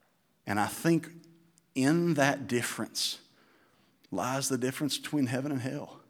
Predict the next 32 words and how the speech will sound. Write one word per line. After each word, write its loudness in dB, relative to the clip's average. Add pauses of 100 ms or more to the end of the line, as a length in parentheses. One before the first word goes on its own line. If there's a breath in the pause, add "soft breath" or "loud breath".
(260)
for -4
real. 0 (1400)
There's -10
a -6
lot 0
of -6
people -2
that 0
are 2
gonna 4
study 4
about 0
him. -4 (1900)
But -18
guys, -10
it's -4
those -6
of -8
us -8 (480 soft breath)
who 0
recognize -6
the -6
impossibility -6 (240 loud breath)
of -6
becoming -6
a -10
people -8
that -6
walk -8
worthy -6
of -14
him, -16